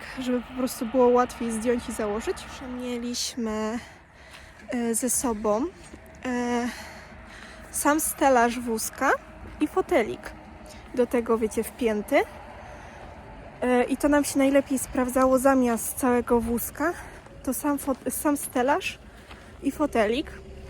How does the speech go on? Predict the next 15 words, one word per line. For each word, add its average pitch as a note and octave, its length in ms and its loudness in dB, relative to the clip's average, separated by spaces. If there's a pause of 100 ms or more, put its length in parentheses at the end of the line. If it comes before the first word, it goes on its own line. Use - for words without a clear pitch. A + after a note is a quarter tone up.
(840)
Teraz D#4+ 220 4
już B3+ 100 -2
tego C#4 180 0
nie C#4 140 4
robimy, C#4 420 4
bo A#3 320 0 (460)
i C#4 100 2
fotelik, C#4+ 560 2
i C4 60 2
wózek C4 420 0
mamy B3 240 0
już A#3 240 -2
w - 140 -14
Polsce B3+ 480 0
urodziny. A#3 420 0